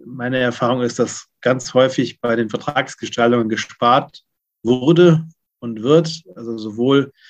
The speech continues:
bei der Fortschreibung von irgendwelchen Gesellschaftsverträgen, dass dann einfach immer ein bisschen selber Hand angelegt wird und diese Verträge erweitert werden oder angepasst werden.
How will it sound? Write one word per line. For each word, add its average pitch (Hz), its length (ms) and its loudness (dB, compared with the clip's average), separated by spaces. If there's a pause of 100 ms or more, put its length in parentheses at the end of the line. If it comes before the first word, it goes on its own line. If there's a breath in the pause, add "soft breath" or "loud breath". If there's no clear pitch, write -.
(340 soft breath)
bei 117 120 -2
der 120 100 0
Fortschreibung 123 760 -2
von 117 320 -12
irgendwelchen 117 340 -4
Gesellschaftsverträgen, 135 1160 -2 (260)
dass - 200 -16
dann 113 360 -10
einfach 107 340 -14
immer 113 140 -6
ein 107 60 -8
bisschen 110 320 -6
selber 120 480 2 (680)
Hand 127 240 -4
angelegt 117 540 0
wird 120 160 -4
und 117 140 -6
diese 110 140 -6
Verträge 113 680 2 (300)
erweitert 117 580 -2
werden 120 400 2
oder 107 420 -10
angepasst 135 640 -2
werden. 131 480 0